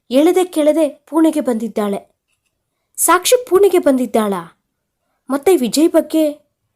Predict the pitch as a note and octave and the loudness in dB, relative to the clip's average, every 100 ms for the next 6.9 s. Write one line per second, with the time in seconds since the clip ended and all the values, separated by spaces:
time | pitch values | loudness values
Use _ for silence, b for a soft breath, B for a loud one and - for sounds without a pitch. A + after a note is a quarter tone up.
0 | _ - D4 D4+ A#3+ B3 D#4 C#4 B3 B3 | _ -6 -2 -2 -2 0 2 0 -2 -4
1 | B3 A3+ A3 G#3 B3+ A#3 _ _ _ _ | -6 -4 -4 -4 -6 -8 _ _ _ _
2 | _ - D#4 - G#3+ A#3 A3+ G#3 - G3+ | _ -2 0 0 -4 -4 -6 -6 -6 -8
3 | - _ _ _ _ _ _ _ - A3+ | -10 _ _ _ _ _ _ _ -6 -2
4 | A#3+ A#3+ A3 E3+ A3 G3+ _ _ _ _ | 0 0 -2 -4 -4 -4 _ _ _ _
5 | _ A#3+ D#4 F4+ D#4+ A3 C#4 A3+ C#4 C4+ | _ 0 2 2 0 0 -2 0 -2 -2
6 | C#4 C4 C4 A3 A3 A3 A3+ G#3+ | -4 -2 -2 -2 -6 -6 -8 -8